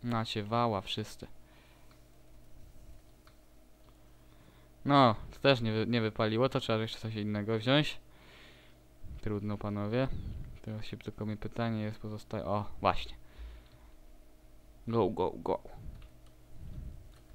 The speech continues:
Mi się odbijają te kule. To jest właśnie problem mój w tej chwili, że oni mają tą moc woalu i trzeba tego dziadka zabić i koniec mocy woalu.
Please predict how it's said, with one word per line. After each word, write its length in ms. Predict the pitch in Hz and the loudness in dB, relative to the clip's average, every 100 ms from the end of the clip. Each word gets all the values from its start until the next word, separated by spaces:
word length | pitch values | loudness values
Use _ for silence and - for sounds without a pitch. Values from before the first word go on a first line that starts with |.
| - | -4
Mi 180 | 120 117 | -2 0
się 120 | 123 | 0
odbijają 400 | 117 123 120 110 | 4 4 6 4
te 100 | 110 | 0
kule. 280 | - 107 101 | -2 -2 4
To 100 | 131 | 4
jest 200 | 135 - | 4 0
właśnie 240 | 131 120 | -6 -2
problem 380 | 131 131 104 98 | 0 2 2 -2
mój 200 | 98 95 - - - - - - - | -4 -6 -10 -18 -20 -20 -20 -20 -10
w 40 | |
tej 140 | 113 110 | -6 -6
chwili, 260 | - 110 | -2 -2
że 80 | 113 | 2
oni 100 | 120 | 2
mają 200 | 127 123 | 4 2
tą 120 | 120 | 0
moc 260 | 117 127 113 | 2 2 0
woalu 400 | 117 123 107 104 | 2 2 2 0
i 40 | |
trzeba 360 | - - 131 123 | -6 -6 -2 0
tego 200 | 113 117 | 0 2
dziadka 360 | 131 - - | 2 0 -4
zabić 340 | 110 113 113 - | -2 -2 -4 -8
i 40 | |
koniec 360 | - 101 101 107 | -4 -4 -4 -6
mocy 300 | 92 - 98 | -8 -6 -6
woalu. 400 | 98 110 127 | -4 -2 0